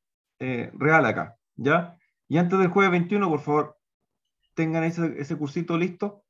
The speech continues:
¿ya? De hecho, lo pueden hacer cuando termine ahora, si tienen tiempo, lo hacen al tiro, ¿ya? Eh, no es difícil, ya, son preguntas obvias, ¿ya? Eh, y si lo reprueban, lo pueden hacer nuevamente, yo creo,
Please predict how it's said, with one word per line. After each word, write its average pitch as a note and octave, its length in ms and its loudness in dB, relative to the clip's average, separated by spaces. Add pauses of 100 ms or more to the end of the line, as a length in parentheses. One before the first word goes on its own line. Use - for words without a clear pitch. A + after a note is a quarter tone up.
(120)
¿ya? F3+ 360 0 (540)
De D3 140 0
hecho, D3 140 0
lo C#3+ 140 4
pueden D3+ 180 2
hacer C#3 220 -2
cuando C3+ 200 -4
termine C#3+ 300 -2
ahora, D3 280 -2
si C#3+ 120 -12
tienen C#3 260 -4
tiempo, F#3 260 -8
lo D3+ 80 -2
hacen D3+ 180 -2
al C3+ 120 -2
tiro, - 140 -6 (400)
¿ya? D3+ 400 -2 (540)
Eh, B2+ 160 0
no D3 100 4
es F3+ 100 2
difícil, A#3 680 0
ya, F3+ 240 0
son F3 220 -4
preguntas D3 520 -4
obvias, E3+ 480 -2 (400)
¿ya? D3+ 380 -4 (400)
Eh, A#2+ 400 -6
y A#2+ 80 -4
si B2+ 100 -4
lo C#3+ 140 4
reprueban, F#3 500 2
lo - 140 -6
pueden D3+ 180 2
hacer D3 200 -4
nuevamente, C3 500 -4
yo G2+ 100 -4
creo, F2+ 280 -4